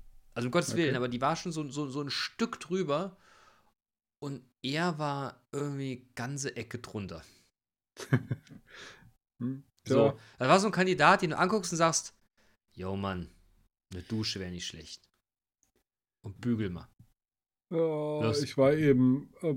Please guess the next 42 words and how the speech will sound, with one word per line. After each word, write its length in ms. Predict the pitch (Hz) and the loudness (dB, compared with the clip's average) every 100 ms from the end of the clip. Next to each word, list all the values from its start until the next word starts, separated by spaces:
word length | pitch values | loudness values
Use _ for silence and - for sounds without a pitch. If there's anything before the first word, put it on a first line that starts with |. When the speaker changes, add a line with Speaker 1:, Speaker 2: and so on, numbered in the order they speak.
| 127 | 2
Speaker 2:
war 180 | 127 | 0
eben, 520 | 139 127 113 113 127 - | 2 2 4 2 0 -4
äh, 340 | 131 117 110 120 135 | -2 0 0 -2 0
im 360 | 120 110 120 - | 0 2 0 -4
Supermarkt 880 | 104 117 120 107 107 107 - - _ _ _ _ _ | -6 0 2 4 2 2 -2 -20 _ _ _ _ _
und 160 | 135 107 | 0 2
hinter 280 | 113 117 110 | 2 4 4
mir 420 | 110 107 107 110 _ _ - - - _ _ _ | 4 6 4 2 _ _ -20 -20 -20 _ _ _
stand 400 | - - 117 117 | -18 0 2 2
einer, 540 | 120 120 110 107 107 - _ - | 0 0 4 4 2 -2 _ -2
den 100 | 101 | 2
hab 140 | 101 98 | 2 0
ich 140 | - | 0
lang 260 | 135 185 175 | 4 4 4
gerochen, 440 | 151 135 135 127 | 2 2 2 2
bevor 260 | 120 110 117 | 2 2 2
ich 60 | |
ihn 100 | 113 | 4
gesehen 340 | 117 104 101 95 | 2 4 2 2
hab. 160 | 101 | 0
Speaker 1:
<laughs> 1500 | 170 180 180 170 160 156 131 139 - 123 113 127 120 135 123 107 - - - - - - - | -2 -2 -2 -2 -4 -4 -6 -6 -6 -8 -6 -6 -6 -4 -4 -6 -12 -20 -20 -20 -20 -16 0
Speaker 2:
Und 200 | 143 123 | 2 6
da 320 | 131 151 - | 8 6 2
hat's 260 | 127 131 127 | -4 -2 2
mir 200 | 127 147 | 4 4
auch 160 | 131 | 2
schon 200 | - 127 | 2 2
auf 180 | 135 123 | 2 2
der 120 | 131 | 0
Zunge 340 | - 127 123 110 | 4 4 4 2
gekitzelt, 640 | 110 127 120 117 113 - | 0 2 4 4 2 0
zu 80 | 107 | 0
sagen, 340 | 107 110 110 | 4 4 2
"Alter, 440 | 127 127 123 123 | 2 4 6 6
du 280 | 110 131 131 | 8 8 10
musst 340 | 120 123 113 131 | 8 6 4 4
dich 280 | 113 - | 4 4
unbedingt 1040 | 147 131 127 123 131 127 123 131 127 117 - | 8 8 8 8 10 10 8 8 8 6 6
waschen, 380 | 127 127 123 120 | 6 6 2 2
Alter, 320 | 131 110 123 | 2 2 4
du 120 | 127 | 4
stinkst." 680 | 123 123 123 117 101 - | 6 8 10 8 0 -6